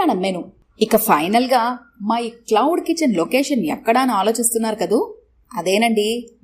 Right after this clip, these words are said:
మన విశాఖపట్నం మధురవాడలోనే. వైజాగ్ వాసులారా రెడీగా ఉండండి. ఆర్డర్ చేసుకోవాలి అనుకునే వాళ్ళు ఆర్డర్ చేసుకుంటా ఉండండి. ఇక మమ్మల్ని ఫాలో అవ్వాలనుకునే వారు మాత్రం రోజు మా వీడియోస్ని తప్పకుండా చూస్తూ, లైక్ చేస్తూ,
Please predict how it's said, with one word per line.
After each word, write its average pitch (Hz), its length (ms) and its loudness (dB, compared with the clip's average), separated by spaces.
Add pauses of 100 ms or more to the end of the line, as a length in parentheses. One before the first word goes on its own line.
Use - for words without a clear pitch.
మన 190 120 -4 (100)
విశాఖపట్నం 247 720 -2 (120)
మధురవాడలోనే. 240 680 0 (440)
వైజాగ్ 190 460 0
వాసులారా 214 500 0 (560)
రెడీగా 311 380 2
ఉండండి. 196 240 -6 (440)
ఆర్డర్ 180 360 0 (100)
చేసుకోవాలి 220 480 2
అనుకునే 220 340 -2
వాళ్ళు 226 200 4 (340)
ఆర్డర్ 320 320 -6
చేసుకుంటా 233 520 -2
ఉండండి. 180 280 -4 (500)
ఇక 285 160 4
మమ్మల్ని 254 300 -2 (100)
ఫాలో 190 420 0
అవ్వాలనుకునే 269 600 0
వారు 269 200 -2
మాత్రం 262 260 0 (540)
రోజు 320 400 2
మా 214 60 2 (140)
వీడియోస్ని 208 460 -2 (240)
తప్పకుండా 233 580 -2 (120)
చూస్తూ, 185 340 -2 (460)
లైక్ 320 280 2
చేస్తూ, 190 280 0